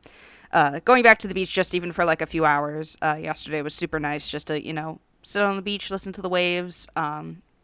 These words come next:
and it's a beach I'm familiar with. It's a, we always go there, um, every year, my family, for, like, a one-week vacation. So,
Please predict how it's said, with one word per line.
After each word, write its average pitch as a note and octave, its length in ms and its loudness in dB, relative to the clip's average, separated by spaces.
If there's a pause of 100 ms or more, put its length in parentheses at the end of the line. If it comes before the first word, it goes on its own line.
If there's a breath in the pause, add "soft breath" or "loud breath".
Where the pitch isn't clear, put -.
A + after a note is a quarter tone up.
(140)
and B3+ 100 4
it's B3 140 -2
a - 20 -6
beach A3 220 0
I'm F3 260 6
familiar E3 460 0
with. D3 160 -4
It's C#3 140 -8
a, D3 200 -4 (300)
we E3+ 100 0
always D3+ 300 2
go D#3 180 -2
there, C#3+ 420 -4
um, D#3 200 -4
every D3+ 240 -4
year, C#3+ 100 -2
my C#3+ 160 -4
family, C#3 320 -2
for, D3 140 -6
like, C#3 160 -6
a C3+ 140 -6 (520 loud breath)
one-week E3 420 4
vacation. D3 600 -4
So, C3 440 -2